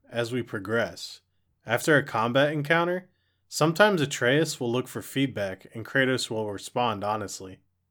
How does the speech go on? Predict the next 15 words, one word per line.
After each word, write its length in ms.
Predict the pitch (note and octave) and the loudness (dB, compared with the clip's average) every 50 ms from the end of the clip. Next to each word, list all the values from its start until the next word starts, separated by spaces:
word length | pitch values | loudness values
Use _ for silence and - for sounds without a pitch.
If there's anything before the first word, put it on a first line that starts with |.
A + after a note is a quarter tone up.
| _ _ | _ _
A 140 | - C#3 C3 | -6 -2 2
neat 200 | D3 G3 A#3 A3+ | 2 4 4 6
way 220 | E3 D#3 E3 D3+ | 6 8 8 8
to 60 | B2+ A2 | 8 4
organically 680 | G#2+ G#2+ A2 G#2+ G#2+ A#2+ A#2+ B2+ C3 B2 - C3+ A2 | 2 0 -2 -2 -2 0 2 2 0 0 -2 -4 -4
see 280 | - - - C3+ B2 | -4 -4 -2 -2 0
how 100 | G#2+ A#2 | 0 -2
they 120 | A2 G2+ G2 | -2 -2 -6
grow 300 | F#2+ F#2+ A2+ A#2 A#2 A2 | -6 -4 -2 0 0 0
as 140 | G#2 F#2 G2 | -2 -4 -8
a 60 | F#2 | -12
team 420 | - - - B2+ A#2 G#2+ G2 F2+ | -12 -8 -6 -4 -4 -4 -8 -10
throughout 380 | - - A2 A2 G#2+ G#2+ G#2 - | -10 -8 -4 -2 -2 -2 -4 -6
the 60 | F#2+ | -12
game. 380 | F#2 F#2 G#2+ G#2 G2+ G2 F#2+ | -12 -10 -10 -8 -8 -10 -12